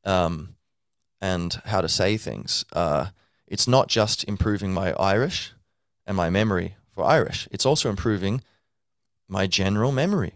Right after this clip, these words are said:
because this is, if you zoom out, what am I doing? Am I speaking Irish,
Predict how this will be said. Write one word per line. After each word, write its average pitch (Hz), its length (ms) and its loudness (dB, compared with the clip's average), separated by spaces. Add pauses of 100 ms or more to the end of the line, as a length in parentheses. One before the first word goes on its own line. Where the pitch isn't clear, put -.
because 98 260 -2
this 123 220 0
is, 101 300 0 (260)
if - 140 -8
you 107 60 0
zoom 123 260 4
out, 104 200 4
what 127 120 4
am 135 80 2
I 113 100 4
doing? 98 320 0
Am 98 100 -2
I 95 40 2
speaking 123 360 -2
Irish, 139 440 0